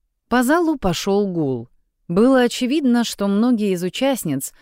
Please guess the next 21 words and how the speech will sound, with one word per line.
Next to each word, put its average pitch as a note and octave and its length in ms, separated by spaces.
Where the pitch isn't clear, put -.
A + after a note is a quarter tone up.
уже C#4+ 440
оценивали C4 680
потенциальные E3 840
союзы. E3 680
Я B3+ 220
предполагала, A#3+ 840
что F#3+ 260
все B3+ 280
захотят G#3 640
быть F3 260
в E3+ 100
группе G3 400
с - 60
Савиллой, E3+ 720
но G#3+ 200
прежде C#4 400
чем G3 260
кто-либо G#3+ 460
другой E3 400
получил D#3+ 440
шанс, B3+ 520